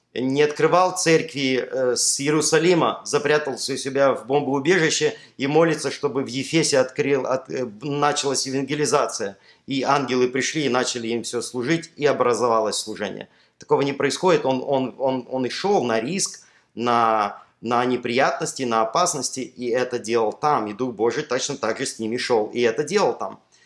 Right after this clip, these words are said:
Иисус тоже мог пойти на Елеонскую гору и, э, в молитве сказать, чтобы вся Иудея была,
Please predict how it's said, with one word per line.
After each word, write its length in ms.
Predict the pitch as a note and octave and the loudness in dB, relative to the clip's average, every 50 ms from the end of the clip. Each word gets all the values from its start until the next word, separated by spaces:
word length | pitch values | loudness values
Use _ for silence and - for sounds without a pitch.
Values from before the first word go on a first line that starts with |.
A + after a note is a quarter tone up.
| _ _ | _ _
Иисус 340 | - B2 A#2+ - E3 D#3+ - | -6 -6 -2 -2 -2 -2 0
тоже 320 | - E3+ G#3 A3 - F3 D#3 | 0 2 4 4 4 2 2
мог 260 | D3 D3 C#3 - - | 2 2 0 2 2
пойти 340 | D3 D3 C#3 C#3+ D#3 E3+ D#3+ | 2 2 2 0 -4 -2 0
на 80 | D3+ | 0
Елеонскую 640 | C#3+ C#3 C#3 C#3 C#3+ D3 D3 D3 - - D3+ C3 A2+ | 0 0 2 2 4 4 2 0 0 -2 -2 -2 2
гору 400 | B2+ D#3 F3 G3 F#3+ E3+ - - - - - _ _ _ | 4 4 6 6 4 2 -2 -6 -16 -20 -20 _ _ _
и, 380 | - D#3+ E3 E3 D#3+ D#3+ D#3 D#3 | -4 2 4 4 6 6 6 6
э, 560 | D#3 D#3 D3+ D3 D3 D3+ - D3+ C#3+ C#3+ C#3+ | 8 8 8 8 6 4 2 0 2 2 0
в 80 | C#3 B2 | 0 2
молитве 460 | C#3 C#3 D3 D3 E3+ E3+ - D3+ D3 | 2 2 4 4 2 -2 0 0 0
сказать, 360 | D3 - - C#3 D3 D#3 D3 | 0 0 2 2 4 4 2
чтобы 240 | D3+ - D3 B2 C3 | 2 0 -4 -4 -4
вся 220 | B2+ - - E3 D#3 D3+ D3+ | -4 2 2 4 4 4 2
Иудея 460 | D3+ C#3+ C#3 C3+ C#3 D3 D3 C#3 C#3 | 2 -2 0 2 2 4 4 4 4
была, 540 | B2+ A#2+ C3 C3 C#3 C3+ C3+ C3 B2+ - - | 4 2 2 4 6 6 6 4 2 0 -6